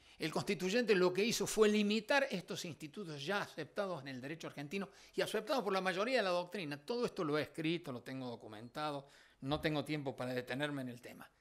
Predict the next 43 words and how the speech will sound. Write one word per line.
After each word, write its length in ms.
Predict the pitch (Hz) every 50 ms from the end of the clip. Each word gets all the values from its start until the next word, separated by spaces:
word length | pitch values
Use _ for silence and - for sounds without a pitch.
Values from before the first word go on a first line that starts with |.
| _ _ _ _ _ _ _ -
Es 200 | 202 208 196 185
muy 480 | 196 220 262 302 311 302 269 - - -
claro 440 | - 226 247 269 269 269 262 247
lo 140 | 220 202 180
que 120 | - - 175
hizo 120 | - 196
el 80 | 170 139
constituyente. 760 | 151 131 - 143 120 - 117 113 104 92 - - - - _
No 240 | - 139 143 156 170
hace 220 | 170 - - -
falta 420 | - - - 151 156 147 147 143 127
que 100 | 139 156
les 160 | 165 170 160
diga 480 | 202 240 233 196 175 165 165 190 247 - _ _ _ _ _ _ _ _ _ _ - - - - - - - - - - _ _ _ _ -
que 140 | - 156 156
obviamente 500 | 175 208 220 208 185 180 196 202 - -
la 140 | 165 151
Constitución 680 | - 135 - - 143 - - - - - 175 175 170 - -
también 640 | - 175 160 151 147 147 143 147 165 196 202 185 156
acá 240 | 135 - - 160
se 180 | - - - 147
ha 40 | 139
violado 440 | 139 131 127 127 135 139 139 120 -
sistemáticamente, 1000 | - - 117 - - - 123 127 143 143 156 143 151 139 131 151 165 170 - 151
estoy 200 | - - - 127
hablando 320 | 127 120 131 135 131 127
ya 160 | 123 113 131 135
de 120 | 131 117
las 100 | 113 107
violaciones 720 | 120 117 120 127 139 135 - - 151 143 156 190 - - _ _ - - - - - -
y 100 | 127 123
de 80 | 127 135
lo 140 | 139 131
que 80 | - 156
ocurrió 340 | - - 147 143 147 175 185
en 60 | 170
el 120 | 156 135
tiempo 300 | - 170 175 151 - 165
posterior 500 | - - 123 120 - 143 135 147 165 160
con 140 | 143 139 131
el 100 | 127 123
diseño 440 | 117 120 110 - - 139 135 131 117
constitucional. 720 | 117 110 - - - - - 123 - - 107 95 92 101